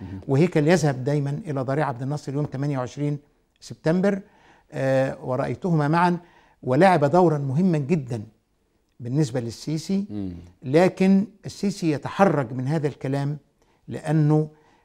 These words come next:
Speaker 2: خصومه يقولون أنه يمكن أن يكون عبد الناصر جديد،
Speaker 1: مهم.
Speaker 2: ورجال الأعمال يستريبون منه، لأن عبد الناصر أمم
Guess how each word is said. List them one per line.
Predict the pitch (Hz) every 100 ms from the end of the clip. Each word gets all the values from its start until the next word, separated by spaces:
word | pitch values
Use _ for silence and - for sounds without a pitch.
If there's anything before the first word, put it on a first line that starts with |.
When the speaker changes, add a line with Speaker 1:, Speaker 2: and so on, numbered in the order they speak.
| _ - -
Speaker 2:
خصومه | 131 - 202 143 107 - _ _ _
يقولون | 123 113 139 139 170
أنه | 156 143 165 139
يمكن | 170 180 151
أن | 143 131
يكون | 123 160 139
عبد | 120 131
الناصر | 143 151 127
جديد، | 117 123 143 135 _ _ _ _ 98
Speaker 1:
مهم. | 101 95
Speaker 2:
ورجال | 123 123 139 185
الأعمال | 160 147 135 151 147 131 - _ _ 131
يستريبون | - 147 135 131 160 147 139
منه، | 156 131 151 156
لأن | 131 131
عبد | 127
الناصر | 131 147 135 - _ _ _ _ _ _ _
أمم | 156 151